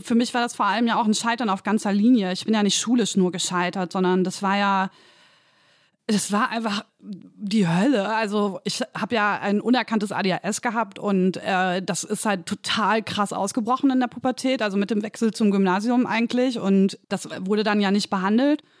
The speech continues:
Ich bin halt einfach ausgetickt. Also ich war wirklich wie so eine tickende Bombe die ganze Zeit und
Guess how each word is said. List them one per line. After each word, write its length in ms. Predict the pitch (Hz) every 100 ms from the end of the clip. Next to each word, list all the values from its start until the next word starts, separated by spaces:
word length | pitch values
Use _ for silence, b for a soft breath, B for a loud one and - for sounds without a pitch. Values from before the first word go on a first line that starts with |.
| b b b
Ich 160 | 190 -
bin 200 | 196 190
halt 180 | 202 -
einfach 460 | 196 190 180 180 180
ausgetickt. 680 | 190 320 - 202 - 185 -
Also 200 | 185 190
ich 140 | -
war 180 | 202 196
wirklich 280 | 202 226 -
wie 60 | 214
so 100 | 226
eine 400 | 226 226 220 202
tickende 420 | - 247 240 233
Bombe 340 | 202 233 294 208
die 100 | -
ganze 320 | 190 175 190
Zeit 400 | - 190 185 185
und 280 | - 185